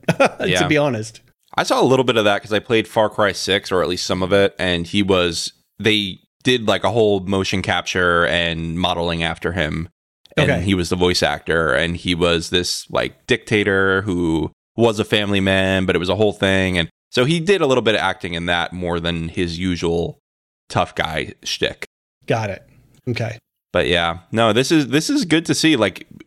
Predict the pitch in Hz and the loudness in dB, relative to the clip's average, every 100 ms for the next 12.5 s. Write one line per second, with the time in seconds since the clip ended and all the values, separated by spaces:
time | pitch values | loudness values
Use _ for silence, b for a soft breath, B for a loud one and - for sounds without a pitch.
0 | - 101 151 127 156 - 165 131 - 107 | -12 -2 0 2 0 0 -2 -2 -2 -4
1 | 107 110 117 117 113 110 104 95 101 101 | 0 0 2 0 0 0 0 0 0 0
2 | 95 80 92 - _ _ - - 180 - | -2 -4 -12 -20 _ _ -4 0 0 -2
3 | - _ _ - 165 190 202 196 - 123 | -16 _ _ 0 0 2 2 2 0 0
4 | 104 107 143 151 127 - - - - - | 0 0 2 2 -2 -4 -8 -6 -6 -8
5 | - - _ _ _ _ _ 98 98 95 | -16 -20 _ _ _ _ _ -2 0 0
6 | 90 - 135 135 135 - 123 - - 113 | -4 -2 0 0 -2 -2 -2 0 2 2
7 | 113 98 98 92 92 95 95 90 - - | 2 2 2 0 0 0 0 0 -4 0
8 | 113 110 - 104 92 92 92 92 90 69 | 0 2 0 0 2 0 0 0 0 -2
9 | 53 62 55 - - _ _ _ _ _ | -4 -6 -8 -12 -20 _ _ _ _ _
10 | _ _ - 123 120 123 120 - _ _ | _ _ -2 2 4 4 2 -2 _ _
11 | - 123 160 175 165 165 - 117 - 113 | 0 0 0 0 0 -2 -4 -2 0 0
12 | - 127 76 73 - | 2 0 0 -2 -4